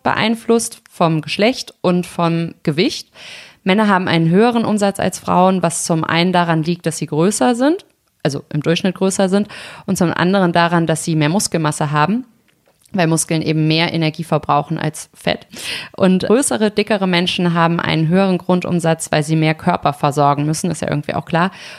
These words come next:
Und ältere Menschen haben einen niedrigeren Energiebedarf. Und je älter man wird, umso geringer wird dann auch der Energiebedarf, den man braucht. Deshalb gibt's immer die Seniorenportionen im Restaurant.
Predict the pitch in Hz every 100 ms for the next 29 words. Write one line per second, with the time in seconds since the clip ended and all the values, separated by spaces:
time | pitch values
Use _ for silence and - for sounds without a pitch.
0 | - - 185 175 - - 190 262 247 226
1 | 208 202 202 180 180 180 - 170 175 175
2 | 175 - 233 240 143 143 139 147 151 147
3 | 160 160 160 160 - 175 - 156 170 160
4 | 156 170 - 175 165 165 165 - - -
5 | - - - 180 160 170 170 175 _ _
6 | - 165 156 - 156 165 - - - 156
7 | - 165 160 - - - - - - 50
8 | 165 - 170 160 160 175 - 165 156 156
9 | 151 170 175 175 - - 160 160 170 156
10 | 151 - 160 156